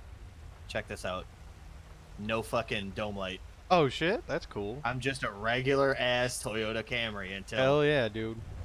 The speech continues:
Speaker 1: fucking boom, how you doing?
Speaker 2: You're the only Toyota Camry in the world. Hey, there he goes. Go pull him over.
Speaker 1: He didn't do anything.
Speaker 2: Doesn't matter. Pull his ass over.
Speaker 1: I can't just pull somebody over for no reason.
Speaker 2: Yes, you can. Wellness check.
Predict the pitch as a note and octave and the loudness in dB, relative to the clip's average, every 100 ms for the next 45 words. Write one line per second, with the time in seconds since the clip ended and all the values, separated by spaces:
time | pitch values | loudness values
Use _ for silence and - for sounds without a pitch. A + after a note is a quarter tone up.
0 | - - - - - - - A#2+ - G#2 | -8 -10 -10 -10 -8 -8 -2 -2 -2 -4
1 | - B2 G2+ F#2 G#2 G2 F#2+ F#2+ D#2+ - | -4 -4 -4 -2 -2 -2 -4 -4 -4 -6
2 | - - - - - - - - D3+ C#3 | -8 -8 -6 -8 -8 -8 -6 0 4 6
3 | B2+ C3+ C#3+ D3 D#3+ D#3 - C#3+ D3 C#3 | 4 6 6 6 4 4 4 6 6 6
4 | C3 C#3 C3 B2+ A#2+ A#2+ B2 A2+ G3 D#3 | 2 2 2 2 0 2 2 6 6 6
5 | - C#3+ D#3 D#3 F3 - - - C#3 E3 | 2 4 6 8 6 6 0 -2 2 6
6 | E3 E3+ C#3 G#2 - - - - - - | 8 8 6 2 -2 -4 -4 -6 -4 -4
7 | - - - - - - - - - A#2+ | -4 -4 -6 -6 -6 -6 -6 -4 -2 0
8 | C#3 D#3+ G2 C3 D3+ F#2 E2+ E2 E3 E3+ | 2 0 2 2 2 -2 -6 2 6 8
9 | F#3 G#3 G#2+ - D#3 E3 E3+ F3 F3+ F#3 | 10 8 6 6 8 10 8 8 8 8
10 | A#2+ F2 - - - - - - - A3 | 6 0 -4 -8 -6 -4 -2 -2 0 2
11 | G#3+ F#3+ - F3+ F3+ - E3+ D#3 D#3 C#3 | 2 0 0 2 2 2 2 2 2 0
12 | - C3+ C#3 C3+ C#3 - - F3+ - F#3+ | 0 0 2 2 0 0 6 6 8 6
13 | F#3+ F#3 C3 A2+ D3+ D3+ B2 - C#3+ F#2 | 8 8 6 8 8 8 4 2 2 2